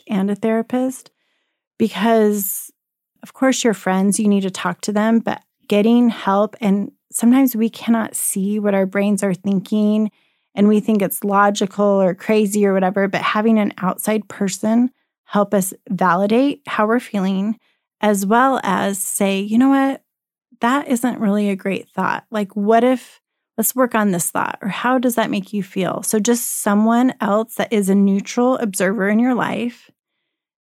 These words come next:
that can look at you and isn't taking sides with the husband or you or the kids or your in-laws or whoever,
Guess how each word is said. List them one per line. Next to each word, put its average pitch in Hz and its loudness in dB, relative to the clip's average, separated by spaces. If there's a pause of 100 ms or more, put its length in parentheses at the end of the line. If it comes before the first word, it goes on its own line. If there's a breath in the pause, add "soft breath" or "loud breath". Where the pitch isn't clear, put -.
(200)
that 190 -2 (220)
can 208 0
look 214 0
at 247 -2
you 202 2 (100)
and 190 0 (140)
isn't 220 0
taking 240 2
sides 214 -2 (180)
with 196 0 (140)
the 185 0
husband 220 2
or - 0
you 226 6
or 214 4
the 180 -2
kids 220 0 (480)
or 202 4
your 190 -2
in-laws 226 4
or 208 2
whoever, 220 4